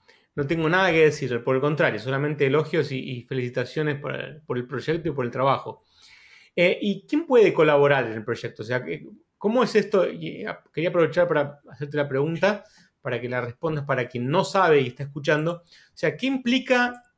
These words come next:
eh, que el proyecto sea un proyecto open source? ¿Qué significa eso? ¿Y qué implica necesariamente? ¿Y cómo eso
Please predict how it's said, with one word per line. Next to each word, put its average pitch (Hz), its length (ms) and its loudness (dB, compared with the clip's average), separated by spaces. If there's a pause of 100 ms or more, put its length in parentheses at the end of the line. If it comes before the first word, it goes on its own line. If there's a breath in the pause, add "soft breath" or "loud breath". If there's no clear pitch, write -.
(120)
eh, 143 260 0
que 156 80 -6
el 147 80 -6
proyecto 170 320 -2
sea 165 100 -4
un 170 80 -6
proyecto 160 380 -2
open 156 260 0
source? 123 320 -6
¿Qué 185 100 -4
significa 175 640 -2
eso? 214 400 -2 (420 loud breath)
¿Y 160 140 -6
qué 190 80 -2
implica 160 680 0
necesariamente? 143 800 -2
¿Y 190 120 -12
cómo 185 260 0
eso 196 420 -2